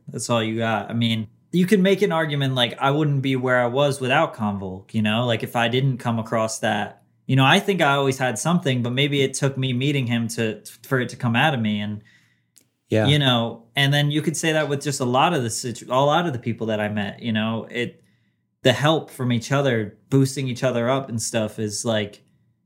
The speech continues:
Speaker 1: it was almost like this whole, a lot of things that came together. It wasn't just,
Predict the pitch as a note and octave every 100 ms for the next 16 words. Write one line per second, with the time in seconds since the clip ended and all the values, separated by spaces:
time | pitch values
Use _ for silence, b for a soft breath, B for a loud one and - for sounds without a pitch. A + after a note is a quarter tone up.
0 | _ - A#2+ A#2 C3 C3+ C3 C3 A#2 B2+
1 | B2 B2+ C3 B2+ B2 A#2+ - A#2+ A#2 C3
2 | C#3+ C3+ C3 B2 A#2+ A2 A#2 A2 A2+ A2
3 | A2 G#2+ G#2+ A2+ C3+ B2 A2 B2+ A2+ -
4 | -